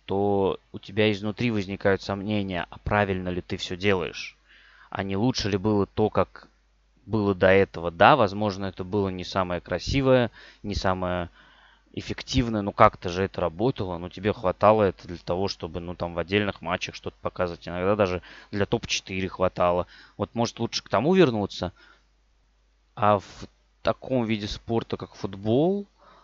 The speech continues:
командном, где у тебя огромная фан-база, которая очень требовательная, которая ещё добавляет к внутреннему вот этому давлению внешне,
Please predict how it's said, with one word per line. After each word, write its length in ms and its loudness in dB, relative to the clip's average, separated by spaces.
командном, 720 4
где 220 -6
у 80 2
тебя 160 0
огромная 400 0
фан-база, 720 4
которая 340 -4
очень 320 -8
требовательная, 840 0
которая 400 -6
ещё 180 -8
добавляет 500 2
к 140 -20
внутреннему 560 -4
вот 220 -8
этому 260 -12
давлению 560 0
внешне, 680 -2